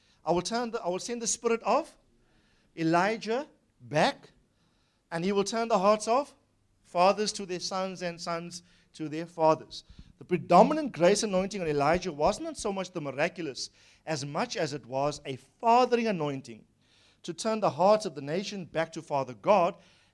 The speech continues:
and the hearts of the ten tribes of Israel that were north back to Judah and Benjamin. If you study Elisha, I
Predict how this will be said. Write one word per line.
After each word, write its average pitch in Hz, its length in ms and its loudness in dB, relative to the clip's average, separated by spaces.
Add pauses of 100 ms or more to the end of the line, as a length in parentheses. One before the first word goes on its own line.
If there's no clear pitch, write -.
(120)
and 302 220 0
the 269 120 8
hearts 175 560 0 (100)
of 165 420 6 (200)
the 147 80 -8 (180)
ten 285 380 -6
tribes 143 880 2 (320)
of 135 180 -10
Israel 170 560 -2 (640)
that 123 220 -10
were 151 420 2 (120)
north 175 580 4 (840)
back 226 220 -2 (180)
to 202 200 -6
Judah 277 760 4
and 175 380 -4
Benjamin. 190 560 2
If 135 100 -12
you 165 60 -10
study 226 260 -2
Elisha, 165 360 0
I 165 40 -14